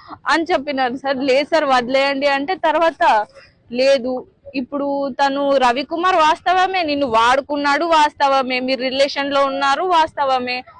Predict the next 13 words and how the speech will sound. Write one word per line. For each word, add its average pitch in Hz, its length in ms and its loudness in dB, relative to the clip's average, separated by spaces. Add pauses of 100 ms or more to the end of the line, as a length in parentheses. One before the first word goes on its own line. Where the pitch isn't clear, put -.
(260)
ఇప్పుడు 415 340 -2
అతనికి 339 500 0
నీకు 330 280 -4
ఎటువంటి 320 520 0
సంబంధం 302 600 -2
లేదని 277 480 2 (180)
నువ్వు 381 220 -6
సైన్ 330 240 0
చేసి 330 200 -4
వెళ్ళిపో, 311 560 -2 (420)
లేకపోతే 392 520 0
నిన్ను 381 300 -4
జైల్లో 294 420 2